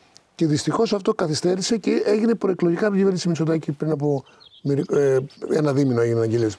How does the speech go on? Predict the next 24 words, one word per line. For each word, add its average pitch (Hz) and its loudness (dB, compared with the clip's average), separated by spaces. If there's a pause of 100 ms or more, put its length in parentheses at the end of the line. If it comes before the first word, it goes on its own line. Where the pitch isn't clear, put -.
(100)
της 113 -6
πλατφόρμας 185 -2 (240)
και 165 -4
τώρα 156 0
άνοιξε. 120 -4 (420)
Έγινε 208 2 (140)
τότε 185 0
με 196 2
την, 165 2
ε, 135 2
λογική 120 0
ότι 180 0
θα 175 2
γίνουν 190 2
νωρίτερα 175 2
εκλογές, 147 0
θα 120 0
γινόταν 135 0
μεθαύριο 123 0 (300)
στις - -10
εννιά 131 2
του 123 -2
μήνα. 113 0 (480)
Ε, 120 2